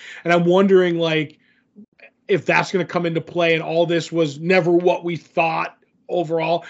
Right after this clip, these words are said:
I'm with you. I'm look-, I did not care for this series in the beginning. Not didn't care for it. I, I wasn't i-, intrigued. But once we hit the asylum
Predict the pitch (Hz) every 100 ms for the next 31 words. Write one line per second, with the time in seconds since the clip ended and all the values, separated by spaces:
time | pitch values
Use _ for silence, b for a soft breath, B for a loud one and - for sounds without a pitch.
0 | B - 196 196 190 180 160 165 185 190
1 | B B B 190 175 143 240 269 277 277
2 | - 240 233 233 233 - - 226 233 233
3 | 240 214 - _ b b b 196 185 160
4 | 165 170 196 226 269 254 220 185 185 165
5 | 160 147 156 165 170 175 175 185 175 170
6 | 165 170 175 156 - 165 143 143 B B
7 | B 233 185 165 196 202 185 196 160 180
8 | 180 175 156 - 170 160 160 147 139 131